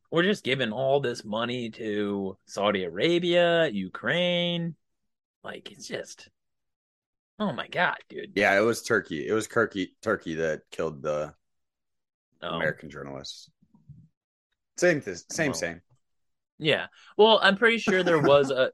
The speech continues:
Speaker 1: maybe not an American journalist then, but there was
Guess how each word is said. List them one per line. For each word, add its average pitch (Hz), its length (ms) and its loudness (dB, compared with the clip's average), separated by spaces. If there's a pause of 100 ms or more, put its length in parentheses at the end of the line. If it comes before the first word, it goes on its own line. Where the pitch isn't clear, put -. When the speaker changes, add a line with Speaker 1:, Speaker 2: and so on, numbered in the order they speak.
(140)
Speaker 1:
maybe 165 180 4
not 185 220 2
an 131 80 2
American 110 540 0
journalist 98 500 -2
then, 101 240 0
but 107 160 -2
there 131 160 6
was 131 580 6